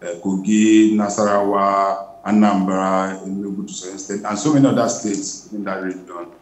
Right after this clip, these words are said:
have been fully affected. Benue as, as well.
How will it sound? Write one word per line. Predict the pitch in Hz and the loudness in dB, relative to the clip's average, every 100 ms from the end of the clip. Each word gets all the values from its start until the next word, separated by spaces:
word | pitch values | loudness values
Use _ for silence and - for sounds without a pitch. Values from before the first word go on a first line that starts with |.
| _ _ _ | _ _ _
have | 87 - | -14 -12
been | 90 - | -14 -14
fully | - 104 101 - | -8 -4 -4 -6
affected. | 87 92 87 87 82 - - | -10 -10 -12 -14 -16 -20 -2
Benue | 107 107 104 | 4 6 4
as, | 107 107 - - - - - | 2 -2 -6 -8 -14 -14 -10
as | 92 - | -8 -6
well. | 101 85 - | -6 -6 -10